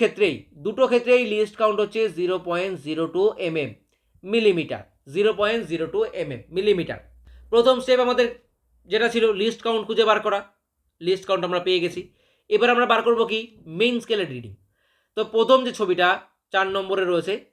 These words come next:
মেইন স্কেলের রিডিং কত? এটা টেন এমএম, টোয়েন্টি এমএম, থার্টি এমএম, ফর্টি এমএম,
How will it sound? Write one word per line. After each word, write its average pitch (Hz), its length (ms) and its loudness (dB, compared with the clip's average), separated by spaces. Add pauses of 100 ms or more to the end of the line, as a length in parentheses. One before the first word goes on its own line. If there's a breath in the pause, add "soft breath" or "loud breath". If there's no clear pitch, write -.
(380)
মেইন 220 300 2
স্কেলের 254 240 0
রিডিং 240 180 0
কত? 240 180 2
এটা 240 400 2 (300)
টেন 202 220 6
এমএম, 202 280 0 (380)
টোয়েন্টি 208 360 2
এমএম, 202 240 2 (280)
থার্টি 202 320 0
এমএম, 208 280 4
ফর্টি 202 320 0
এমএম, 202 260 2